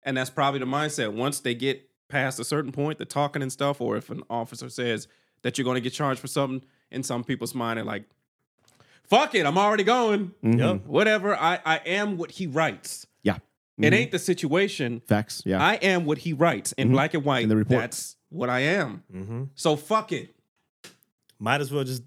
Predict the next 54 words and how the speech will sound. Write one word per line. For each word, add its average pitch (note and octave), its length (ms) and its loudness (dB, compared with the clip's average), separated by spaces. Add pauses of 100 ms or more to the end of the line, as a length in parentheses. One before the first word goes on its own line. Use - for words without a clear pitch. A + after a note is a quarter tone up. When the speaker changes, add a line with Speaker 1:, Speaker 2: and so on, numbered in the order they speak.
Speaker 3:
we C#3 140 -2
here D#3 180 2
now. C3+ 120 2
Speaker 1:
Might D3+ 140 2
as D#3 140 -4
well. D#3 380 0
Speaker 3:
We A2+ 160 -4
here C3+ 220 -2
now. A#2+ 300 -2 (200)
Speaker 2:
Mm-hmm. G2+ 240 0 (240)
Speaker 3:
Yeah, A#2+ 120 -2
it's C3 180 -2
crazy, A#2+ 320 -4
man. G2+ 200 -8
Uh, G#2+ 280 -4 (380)
but D#3+ 100 -2
yeah, A3 260 2
overall, F#3 640 0
like, C3 480 -2
I C3+ 60 -2
think D3 420 -2 (920)
it's D3 140 -2
important D#3+ 340 -2
what D3+ 120 -2
you D3+ 100 -2
do. C#3+ 360 0 (320)
And C3 300 2
Speaker 2:
Thank - 100 0
you. A2+ 60 0
Speaker 3:
I C#3 60 2
know D#3+ 120 2
I D#3+ 60 4
like D#3 180 0
to D3+ 60 -12
bring D3 220 -2
it C#3 80 -2
up C#3+ 140 0
because C3+ 480 0
it C3+ 120 -2
does, C#3+ 400 -4 (100)
you D3 100 -6
know, C3 120 0
this, D#3 200 -4
these D#3 220 -4
are E3 60 0
things D#3+ 260 -4
that C#3+ 100 -4
people D#3 180 -6
do D#3 220 -2
deal D3 180 -2
with C#3+ 240 -2
in C3 140 -6
everyday C#3+ 280 -4
life. G2 240 -4